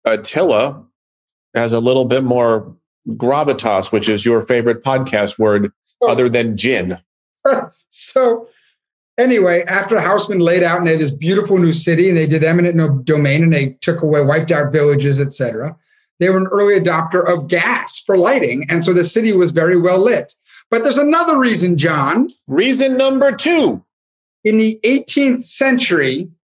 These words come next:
Speaker 2: the headquarters, the ground zero of the age of blank was in Paris. Please say the age of enlightenment, John. <laughs>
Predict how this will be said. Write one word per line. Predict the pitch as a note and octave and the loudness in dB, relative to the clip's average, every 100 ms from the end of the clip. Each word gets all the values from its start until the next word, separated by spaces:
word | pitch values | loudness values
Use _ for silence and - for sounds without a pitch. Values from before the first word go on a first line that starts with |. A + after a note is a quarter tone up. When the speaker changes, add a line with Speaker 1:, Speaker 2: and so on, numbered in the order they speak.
| _ _ _ _ _ | _ _ _ _ _
Speaker 2:
the | E3 F#3 F#3 E3 | -2 0 0 -2
headquarters, | E3 C4+ D4 - - F3 C#3+ B2+ C3 E3+ | -2 0 0 -4 0 2 2 0 -4 -4
the | F3+ F3+ | -2 -2
ground | C#3+ D#3+ F#3+ B3 C#4+ D4 F#3+ | 0 0 0 0 2 2 0
zero | E3 B3+ G#3+ D#3+ D3+ E3 E3 - | 0 0 2 2 2 0 -2 -2
of | F3 E3+ D#3+ C#3+ | 0 2 2 2
the | E3+ E3+ F#3+ | 2 0 0
age | G#3 A#3+ G3 E3 | 2 2 2 0
of | - F#3+ E3+ C#3 C#3+ | 0 2 2 0 -2
blank | D#3 E3+ - A3 F#3 D#3 C#3 - _ _ D#3 | 0 0 0 -2 -2 -2 -4 -12 _ _ -2
was | D#3 D3 | 0 0
in | D#3+ | -2
Paris. | E3 D#3 A2 - - _ _ _ _ _ - | -2 -4 -6 -12 -20 _ _ _ _ _ -6
Please | A#3 B3+ A#3+ | -2 0 0
say | A3+ | 0
the | G#3 - | 0 -2
age | G#3+ F3 | -2 0
of | F#3+ | 0
enlightenment, | F#3+ F#3+ G3+ G3+ F3+ D#3+ D3 | 0 0 -2 -2 -2 -2 -2
John. | - - G3 E3 B3+ - | -6 -4 -6 -2 -4 -4
<laughs> | - | -12